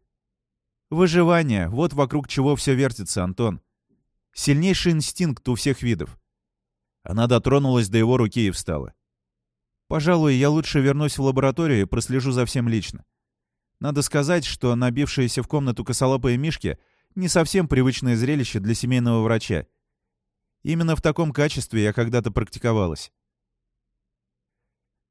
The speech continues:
Брандт вызвал Таши и двух офицеров-артиллеристов, чтобы изложить созревший у него в голове план. "Как вы знаете, я всячески избегаю вводить в бой Хоукинг, но, возможно, у нас не останется выбора", — сказал он.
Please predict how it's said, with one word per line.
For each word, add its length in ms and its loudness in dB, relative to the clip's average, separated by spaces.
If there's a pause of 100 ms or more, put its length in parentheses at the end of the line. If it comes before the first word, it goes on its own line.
(220)
Брандт 320 2
вызвал 400 2
Таши 340 0
и 20 0
двух 280 -2
офицеров-артиллеристов, 1300 -4
чтобы 320 -4
изложить 400 0
созревший 540 0
у 140 -4
него 220 0
в 60 -6
голове 340 0
план. 340 -10 (1040)
"Как 220 -2
вы 140 2
знаете, 500 0
я 140 -4
всячески 460 -2
избегаю 540 2
вводить 400 0
в 80 -8
бой 180 0
Хоукинг, 640 -2 (400)
но, 120 -6
возможно, 480 0
у 60 2
нас 200 0
не 60 0
останется 520 -2
выбора", — 360 -4 (360)
сказал 420 -2
он. 200 -8